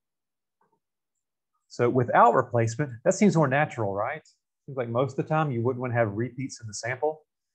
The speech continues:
And you do get better estimates from that, but that's actually harder to analyze mathematically. So when we get into probability, we're usually gonna work with, with replacement sampling, where it is possible to draw the same thing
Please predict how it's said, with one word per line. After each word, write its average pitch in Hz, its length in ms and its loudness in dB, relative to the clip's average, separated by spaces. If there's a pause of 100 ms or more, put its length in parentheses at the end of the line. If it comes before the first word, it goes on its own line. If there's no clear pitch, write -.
(380)
And 139 160 0
you 139 60 4
do 185 180 4
get 156 160 2
better 131 240 2
estimates 117 440 -2
from 104 180 -10
that, 98 300 -10 (680)
but 131 80 -4
that's 170 180 2
actually 170 240 2
harder 127 300 2
to 135 40 2
analyze 127 360 0
mathematically. 117 640 -2 (180)
So - 120 -12
when 120 120 -2
we 139 120 0
get 135 140 -2
into 123 140 -2
probability, 113 720 -6 (300)
we're 123 80 -8
usually 160 260 2
gonna 143 160 0
work 127 220 -2
with, 110 180 -8
with 160 220 0
replacement 113 500 -8
sampling, 104 400 -16 (380)
where 113 160 0
it 107 140 0
is 147 180 2
possible 113 460 -2
to 107 100 -8
draw 110 180 2
the 107 80 -4
same 110 240 -8
thing 104 160 -12